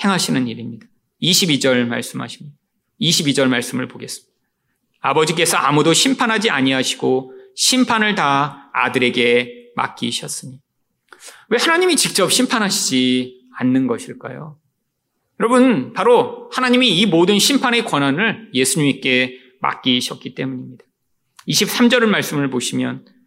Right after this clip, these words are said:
"이는 모든 사람으로 아버지를 공경하는 것 같이 아들을 공경하게 하려 하심이라. 아들을 공경하지 아니하는 자는 그를 보내신 아버지도 공경하지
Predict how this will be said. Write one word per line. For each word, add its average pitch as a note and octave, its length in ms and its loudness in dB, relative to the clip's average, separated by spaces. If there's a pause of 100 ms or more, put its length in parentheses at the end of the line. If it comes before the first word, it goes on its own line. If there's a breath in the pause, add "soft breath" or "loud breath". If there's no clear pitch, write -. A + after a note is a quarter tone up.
(260 soft breath)
"이는 G3+ 280 4
모든 F3 380 6
사람으로 F#3+ 440 4
아버지를 D3 540 2
공경하는 C3+ 500 4
것 A#2+ 140 -4
같이 A#2+ 540 -6 (240)
아들을 D3 420 2
공경하게 C#3+ 500 4
하려 B2 180 2
하심이라. A#2+ 460 -2 (340)
아들을 D#3 360 0
공경하지 D#3 500 4
아니하는 C#3 400 2
자는 C3+ 360 2
그를 C3 300 2
보내신 B2+ 400 -2
아버지도 A#2+ 720 0 (240 loud breath)
공경하지 B2 840 0